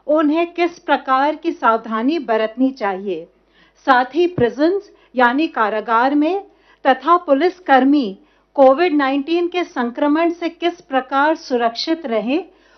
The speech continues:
उस पर एक डिटेल्ड एसओपी और दिशा निर्देश भी साझा किए हैं। जैसा आप लोगों को पता है, केंद्रीय गृह मंत्रालय ने एक मई दो हज़ार बीस को आपदा प्रबंधन अधिनियम दो हज़ार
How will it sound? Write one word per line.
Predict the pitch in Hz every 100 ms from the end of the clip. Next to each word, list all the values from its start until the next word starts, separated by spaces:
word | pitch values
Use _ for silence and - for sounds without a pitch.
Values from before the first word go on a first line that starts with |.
| _
उस | 277 269
पर | - - 349 359
एक | 277 277 311 233
डिटेल्ड | 254 254 294 294 330 349
एसओपी | 269 226 233 269 262 262 302 202 - _ _
और | 262 302
दिशा | 240 254 254 320
निर्देश | 302 262 240 277 302 294
भी | 311 339
साझा | - 240 226 254
किए | 254 240 214 208
हैं। | 185 170 185 _ _ _ _ _ _ _ _ _ _ -
जैसा | 294 294 359
आप | 311 311
लोगों | 302 277
को | 349 349
पता | 240 233 320
है, | 320 269 196 196 - _
केंद्रीय | 285 285 277 359
गृह | 277 277 302
मंत्रालय | 294 262 254 247 262 320
ने | 330 302
एक | - 262 311 330 254
मई | 240 247 311
दो | 330 262 302
हज़ार | 262 254 247 262 294
बीस | 202 254 302 -
को | - 262 247 359 _ _ _ -
आपदा | 233 247 285 330
प्रबंधन | 339 254 240 247 247 294 320
अधिनियम | 233 226 269 277 277 311 311
दो | 254 277
हज़ार | 277 262 247 262 294